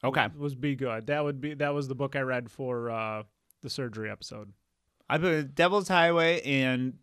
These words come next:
Speaker 1: um, The Butchering Art for the show, best books,
Speaker 2: Mm-hmm.
Speaker 1: best fiction, uh, Only Good Indians.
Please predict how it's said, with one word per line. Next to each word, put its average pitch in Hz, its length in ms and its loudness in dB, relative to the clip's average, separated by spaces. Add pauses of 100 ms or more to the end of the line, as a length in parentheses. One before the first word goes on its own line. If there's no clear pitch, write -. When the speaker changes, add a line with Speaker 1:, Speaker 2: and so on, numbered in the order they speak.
(140)
Speaker 1:
um, 113 520 0
The 123 80 -4
Butchering 143 400 0
Art 123 280 0 (120)
for - 120 -6
the 135 80 2
show, 120 260 2
best 123 260 -2
books, 131 380 -4
Speaker 2:
Mm-hmm. 147 160 -4
Speaker 1:
best 151 260 4
fiction, 139 580 -2
uh, 123 320 4
Only 139 240 0
Good 120 160 -2
Indians. 101 500 -6